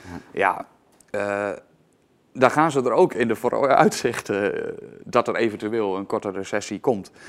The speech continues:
Speaker 2: gaan ze ervan uit dat ze gaan er niet van uit dat er een verbod komt op Russisch gas. Dus de boycott van Russische olie is wel een oorzaak, maar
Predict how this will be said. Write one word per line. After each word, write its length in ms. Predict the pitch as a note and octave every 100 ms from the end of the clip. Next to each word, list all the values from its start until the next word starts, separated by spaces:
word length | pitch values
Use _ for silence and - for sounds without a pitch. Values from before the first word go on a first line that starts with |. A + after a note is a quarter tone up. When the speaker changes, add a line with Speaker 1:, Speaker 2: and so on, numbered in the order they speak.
| -
Speaker 2:
gaan 240 | - D3+
ze 100 | C#3+
ervan 320 | A#2+ G#2 G2+ -
uit 440 | A#2 C#3 A#3+ - - _ _ _ - - - - -
dat 380 | A2 B2 - - _ _ _ _ _ _ _ _ _ _ _ _
ze 160 | -
gaan 160 | B2+ B2
er 160 | A2 G2+
niet 340 | A#2 G3+ B3
van 180 | C#3 G#2+
uit 340 | G#2 - - _
dat 220 | - A#2 A#2
er 60 |
een 120 | G#2+ G2
verbod 520 | G#2+ F2+ G2 D#3 -
komt 380 | A#2 F2+ D#2+ -
op 160 | F#2+
Russisch 520 | G2 G#2 - F#2 -
gas. 420 | - G#2+ - - _ _ _ _ _ _ _ -
Dus 200 | F#2 -
de 80 |
boycott 400 | G2 B2 C#3+ B2+
van 100 | - G2+
Russische 340 | G#2 G#2 -
olie 260 | C3 A#2+ E2+
is 80 | F#2
wel 140 | F2+
een 80 | E2+
oorzaak, 320 | A#2+ B2 D3
maar 240 | A2 G2+